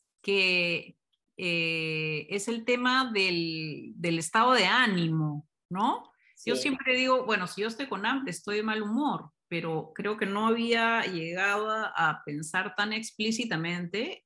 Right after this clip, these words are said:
Speaker 1: que cuando estoy con sueño, también estoy de mal humor, ¿no?
Speaker 2: Sí, sí. Sí, las personas que tie-, eh, con sueño están con mal humor, están irritables.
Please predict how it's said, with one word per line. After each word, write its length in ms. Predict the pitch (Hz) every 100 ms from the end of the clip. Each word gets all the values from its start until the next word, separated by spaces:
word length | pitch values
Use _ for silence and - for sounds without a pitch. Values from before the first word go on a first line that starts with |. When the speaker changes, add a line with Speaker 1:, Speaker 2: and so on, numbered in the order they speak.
| -
Speaker 1:
que 160 | 165
cuando 220 | 165 160
estoy 240 | 160 - 262
con 200 | 226 185
sueño, 680 | - 247 208 175 202 349 -
también 380 | 165 196 415 392
estoy 260 | - 202
de 60 | 196
mal 220 | 165 156
humor, 320 | 156 147 - - _ _ _ _
¿no? 300 | 180 269 - - -
Speaker 2:
Sí, 100 | 208
sí. 400 | - 156 165 - _ - -
Sí, 360 | - 233 226 175
las 200 | 175 170
personas 460 | 170 165 208 226 -
que 220 | 180 175
tie-, 540 | 180 151 147 143 127
eh, 60 | 120
con 160 | 135 151
sueño 580 | 226 254 269 226 151
están 400 | 139 165 180 170
con 160 | 165 135
mal 180 | 131 127
humor, 460 | 139 175 196 180 165
están 380 | - - 170
irritables. 1200 | 160 - 139 - 170 190 170 160 147 151 - -